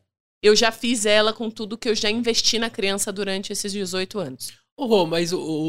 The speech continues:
Speaker 2: o, o, mais não, né? O caminho da Pipu é mais fintech do que qualquer outra coisa.
Speaker 1: Exatamente. Tanto que hoje a gente se intitula como fintech.
Speaker 2: É, vocês são uma fintech. Porque eu tô pensando o seguinte: o auxílio creche lá das empresas podem virar créditos Pipu.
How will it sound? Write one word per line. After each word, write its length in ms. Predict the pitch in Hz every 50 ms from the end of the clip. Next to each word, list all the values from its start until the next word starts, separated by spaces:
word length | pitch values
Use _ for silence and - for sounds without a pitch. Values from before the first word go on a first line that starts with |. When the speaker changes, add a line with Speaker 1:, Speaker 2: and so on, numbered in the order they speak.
| 143 -
Speaker 2:
o, 260 | - 151 156 156 147 143
o, 40 | 139
mais 260 | 139 160 190 208 170
não, 160 | 143 139 135 127
né? 160 | 127 127 131 _ _ _ _ _ -
O 60 | -
caminho 380 | - - 208 190 185 196 226 254
da 100 | 254 233
Pipu 340 | - 196 170 - - 214
é 60 | 247 262
mais 300 | 233 220 240 262 - -
fintech 520 | - 294 311 - - - 208 220 220 - 262
do 60 | 262
que 100 | - -
qualquer 240 | 233 - 233 - -
outra 180 | 254 254 285 277
coisa. 380 | - - 214 196 165 127 107 98 -
Speaker 1:
Exatamente. 580 | 180 180 170 175 165 175 - 226 196 170 -
Tanto 180 | - 226 240 240 -
que 60 | 262
hoje 200 | 233 233 240 247
a 40 | 240
gente 180 | 262 240 233
se 100 | - -
intitula 480 | 254 233 233 - 233 - - 220 226 202
como 220 | 202 208 202 196
fintech. 360 | 190 - 202 196 - 156 127 123 151
Speaker 2:
É, 160 | 156 151 147
vocês 240 | 143 135 - 131 -
são 140 | - 165
uma 100 | 185 208
fintech. 560 | 202 - - 269 254 - 214 196 160 143 - - _ _ _ _ - - _ -
Porque 120 | 185 220
eu 40 | 240
tô 80 | -
pensando 300 | 269 294 277 247 - 277
o 40 | 277
seguinte: 460 | - - 262 220 208 185 151 - -
o 20 | 165
auxílio 380 | 175 247 - - - 240 226
creche 520 | - - - 170 156 185 247 226 - - 151
lá 120 | 139 131
das 200 | 127 127 120 113
empresas 680 | 117 113 110 127 127 160 214 214 170 117 107 - -
podem 320 | - _ - 160 175 214 240
virar 240 | 226 240 214 202 220
créditos 460 | 220 - 220 226 233 - - 294 -
Pipu. 480 | - - 311 - - 302 254 226 143